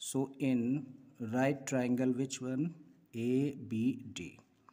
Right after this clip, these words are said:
एंगल कितना है, फ़ोर्टी फ़ाइव। So tan forty five equal to perpendicular,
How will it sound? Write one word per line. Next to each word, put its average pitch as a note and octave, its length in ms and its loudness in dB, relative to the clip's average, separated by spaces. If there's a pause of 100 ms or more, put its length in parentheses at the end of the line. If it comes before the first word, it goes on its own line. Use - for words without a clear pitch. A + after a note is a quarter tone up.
(400)
एंगल C#3 300 6
कितना D3 360 4
है, D#3+ 200 6 (380)
फ़ोर्टी G#2 400 -2
फ़ाइव। C3+ 340 0
So D3+ 160 0
tan B2+ 320 4
forty A#2+ 380 0
five C3 320 2 (120)
equal B2 440 0
to C3 100 2 (120)
perpendicular, D3+ 800 6